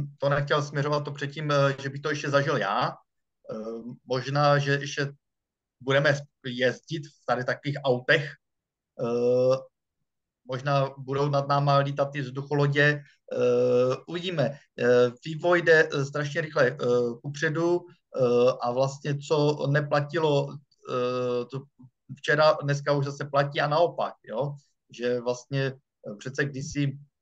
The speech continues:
se od vzducholodí, eh, odstoupilo a dneska mi tvrdíte, eh, jako něco jsem taky o tom četl, že se ty vzducholodě mají zase vracet zpátky. Takže, eh, ta cesta, eh, tu je,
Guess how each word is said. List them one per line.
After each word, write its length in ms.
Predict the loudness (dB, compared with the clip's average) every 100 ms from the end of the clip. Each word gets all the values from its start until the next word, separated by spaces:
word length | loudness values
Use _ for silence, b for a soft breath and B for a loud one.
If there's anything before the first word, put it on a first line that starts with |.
| -8
se 80 | -2
od 60 | -2
vzducholodí, 580 | -4 -6 -2 -2 -4
eh, 580 | -8 -6 -6 -4 -4 -6 -8
odstoupilo 840 | -12 -6 -2 0 2 4 4 4 -6 _ _ _ _ _ _ _ _ _ -14
a 340 | -10 -6 -2 -4 -4 -14 _ -8
dneska 560 | -8 -4 0 2 0 -6 -12 -12
mi 80 |
tvrdíte, 600 | -14 -14 -14 -2 4 4 2
eh, 600 | -4 -4 -2 0 0 -2 -8 _ _ _
jako 260 | -8 -4 -4
něco 260 | -4 -4
jsem 120 | -4 -4
taky 200 | -4 -4
o 60 |
tom 140 | -4 -4
četl, 400 | -6 -4 -4 -4
že 140 | -4
se 120 | -4 -4
ty 100 | -6
vzducholodě 460 | -6 -4 -4 -2
mají 260 | 0 2 0
zase 260 | -2 -4
vracet 300 | -2 -2 -4
zpátky. 540 | -4 0 0 -4 -14 -20 _ _ _ _ _ -12
Takže, 460 | -12 -4 0 0 0 -6 -10 -8 -10 -12 _ _ _ _ _ _ _ _ _ -8
eh, 220 | -6 -4
ta 140 | -6 -6
cesta, 600 | -4 -4 -2 0 0 -2
eh, 140 | -4 -4
tu 180 | -2
je, 340 | 2 4 2